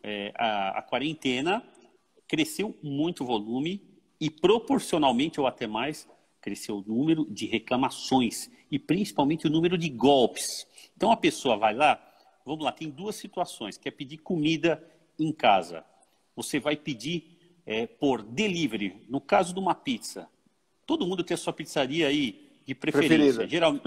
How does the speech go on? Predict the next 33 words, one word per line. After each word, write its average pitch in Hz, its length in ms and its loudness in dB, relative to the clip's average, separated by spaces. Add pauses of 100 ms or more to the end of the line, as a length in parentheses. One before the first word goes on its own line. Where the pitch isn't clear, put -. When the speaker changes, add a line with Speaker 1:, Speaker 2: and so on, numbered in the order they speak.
Speaker 2:
<laughs> 123 140 -4
Speaker 1:
geralmente, 170 600 0
é, 170 560 2
geralmente 156 380 -4
você - 100 -8
pega 113 240 -6
o 107 60 -12
telefone, 170 680 -6 (240)
liga 160 320 -4
pra 135 160 -6
pizzaria 190 600 -4
lá, 180 280 4 (280)
sempre - 320 -10
tem 147 160 -6
um, 110 340 -12
às 110 160 -4
vezes 123 160 -2
um, 104 420 -8
um 110 300 -6
agente 113 380 -2
lá 120 100 2
de 113 100 -4
telemarketing, 170 680 0
um 170 60 -4
atendente 196 520 -6
que 311 240 -6 (380)
você 185 240 -2
tem 139 140 -2
um 127 80 -6
cadastro 170 480 2
que 294 60 -6
eles 302 220 -8
mandam. 170 440 -2